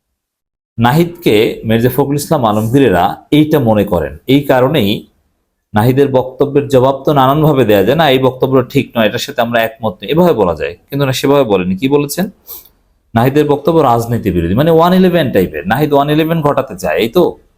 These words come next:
ওয়ান ইলেভেন-কে ডেকে আনছে। অথবা আমাদের বিপ্লবীদেরকে ওয়ান ইলেভেন ট্যাগ দেওয়ার চেষ্টা করা হচ্ছে বিএনপি থেকে। এ বিষয়টা আমাদের গভীরভাবে বুঝতে হবে। সম্প্রতি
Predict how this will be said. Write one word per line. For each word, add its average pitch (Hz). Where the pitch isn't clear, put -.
ওয়ান 131
ইলেভেন-কে 151
ডেকে 127
আনছে। 85
অথবা 175
আমাদের 180
বিপ্লবীদেরকে 185
ওয়ান 131
ইলেভেন 160
ট্যাগ 123
দেওয়ার 151
চেষ্টা 127
করা 120
হচ্ছে 127
বিএনপি 98
থেকে। 82
এ 107
বিষয়টা 151
আমাদের 143
গভীরভাবে 120
বুঝতে 92
হবে। 73
সম্প্রতি 156